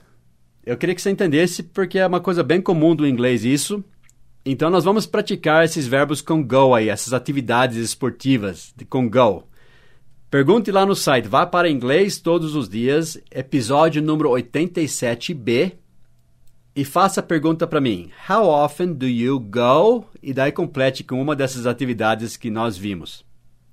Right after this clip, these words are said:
Se for fazer equitação, é go riding, ou go horseback riding. Vou acrescentar mais um aí. Deixa eu ver se tem outros que eu não usei. Go sailing, praticar vela. Go surfing, eu acho que já falei, né?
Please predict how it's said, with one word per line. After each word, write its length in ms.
Se 140
for 460
fazer 440
equitação, 840
é 140
go 440
riding, 720
ou 160
go 320
horseback 640
riding. 440
Vou 80
acrescentar 480
mais 200
um 80
aí. 240
Deixa 140
eu 40
ver 120
se 100
tem 160
outros 260
que 80
eu 40
não 120
usei. 320
Go 220
sailing, 580
praticar 400
vela. 400
Go 260
surfing, 720
eu 120
acho 120
que 80
já 160
falei, 300
né? 160